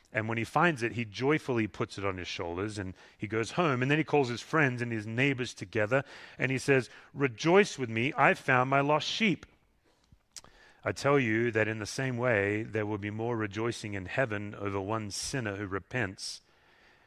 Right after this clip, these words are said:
than over ninety-nine righteous persons who do not need to repent." Now, already, I'm, I'm just gonna declare this is an absurd story. My uncle's a sheep farmer, and he never called us when he found a sheep. We never got a phone call.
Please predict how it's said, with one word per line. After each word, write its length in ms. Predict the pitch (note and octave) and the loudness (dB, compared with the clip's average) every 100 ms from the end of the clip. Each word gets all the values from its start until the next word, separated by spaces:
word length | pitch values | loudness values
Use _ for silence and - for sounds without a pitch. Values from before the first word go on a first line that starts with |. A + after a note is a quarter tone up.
| _ - | _ -8
than 220 | G#2 G2+ | -4 -2
over 220 | G2+ G2 | -2 -2
ninety-nine 600 | G2 G#2 G2+ G2 G2+ G2 | -2 0 0 0 0 0
righteous 540 | F#2+ G#2+ A#2 - G2 - | 0 0 0 -6 -12 -12
persons 560 | - G2 F2 - F2+ | -8 -8 -8 -12 -12
who 120 | - F2+ | -12 -12
do 140 | F#2 | -10
not 260 | F#2+ G#2+ G#2+ | -8 -8 -6
need 220 | F2+ E2+ | -8 -8
to 80 | E2+ | -12
repent." 500 | D2+ - - - - _ _ _ _ _ _ _ _ _ _ _ _ _ _ _ | -12 -14 -16 -18 -20 _ _ _ _ _ _ _ _ _ _ _ _ _ _ _
Now, 140 | C#3+ D3+ | 0 4
already, 340 | F#3 D3+ C3 | 6 8 6
I'm, 140 | B2 B2 - | 4 0 -6
I'm 100 | C3+ | -6
just 160 | A#2+ - | -6 -4
gonna 140 | A2+ | -4
declare 340 | G#2 G#2+ A#2 G#2 | -2 0 0 0
this 220 | G#2+ - | 0 -2
is 160 | G#2+ G2+ | -4 -4
an 80 | |
absurd 420 | G2 E2 - A#2 G2 | -6 -6 -6 -6 -6
story. 300 | G#2 F2+ F#2+ | -6 -4 -2
My 200 | G2 A#2 | -2 -2
uncle's 360 | B2+ A2+ F#2+ | -4 -6 -8
a 80 | F2 | -8
sheep 300 | - G2 - | -8 -10 -8
farmer, 300 | G2 E2+ F2+ | -4 -4 -4
and 220 | A2 G#2+ | -6 -6
he 140 | F#2+ G2+ | -6 -6
never 340 | G#2 G#2+ F#2 | -4 -4 -4
called 300 | - F#2 D#2 | -8 -10 -10
us 160 | D2+ - | -12 -14
when 80 | C3 | -16
he 80 | |
found 260 | - - - | -14 -16 -16
a 40 | |
sheep. 340 | - - - _ _ _ _ - - - - - - - - - - - | -18 -20 -20 _ _ _ _ -20 -20 -20 -20 -20 -20 -20 -20 -20 -20 -6
We 80 | A2+ | 2
never 180 | C3+ A#2 | 2 4
got 120 | G#2 | 0
a 20 | |
phone 220 | - G#2 | -2 -8
call. 280 | - - | -10 -14